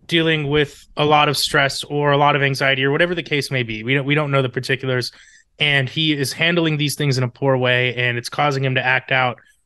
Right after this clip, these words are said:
in such a way that's not good. Ob-, obviously, he, he should seek help for that. But to Chris's point, like, what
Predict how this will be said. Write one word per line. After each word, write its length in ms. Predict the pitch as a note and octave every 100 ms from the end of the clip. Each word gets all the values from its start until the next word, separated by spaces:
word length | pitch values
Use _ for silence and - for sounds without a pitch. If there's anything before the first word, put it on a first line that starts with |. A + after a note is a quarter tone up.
| _
in 100 | D#3
such 220 | D3+ F#3
a 40 | F3+
way 120 | E3
that's 320 | C#3 A3+ -
not 260 | E3+ F#3+ C#3
good. 320 | F#3 A3 A2+
Ob-, 220 | B2+ D#3+ D3
obviously, 420 | E3 E3+ - C#3+
he, 140 | C#3+ -
he 160 | D#3
should 260 | C#3+ F3 D3+
seek 200 | D#3 C#3
help 200 | D#3 B2+
for 120 | C#3+
that. 200 | B2+ A#2
But 220 | D3 C#3+ - - - -
to 120 | G#3
Chris's 400 | G3+ A3 A3 -
point, 380 | - G3 A3+ D3+
like, 200 | C#3+ C3+
what 300 | C3+ D#3